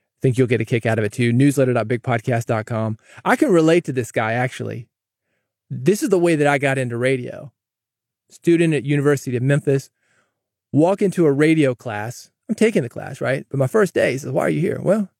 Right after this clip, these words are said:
I'm in a band. I want to play my music on the station." He said, "No, no, no, no, no."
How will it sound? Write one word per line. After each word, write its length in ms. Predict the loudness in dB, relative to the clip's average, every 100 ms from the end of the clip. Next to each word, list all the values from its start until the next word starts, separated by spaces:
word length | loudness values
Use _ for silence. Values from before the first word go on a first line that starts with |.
| -2
I'm 100 | 0
in 80 | 2
a 40 |
band. 420 | 2 2 2 0
I 40 | -2
want 140 | -2
to 40 | 0
play 120 | 2
my 120 | 4
music 340 | 4 2 0
on 100 | -2
the 60 | -4
station." 560 | -2 -2 -2 -6 -10 -12 _ _ _ -4
He 120 | -2
said, 140 | 0
"No, 380 | 0 2 2 2
no, 140 | 0
no, 160 | -4 -6
no, 360 | -6 -8 -10 -14 -20 _ _
no." 60 | -18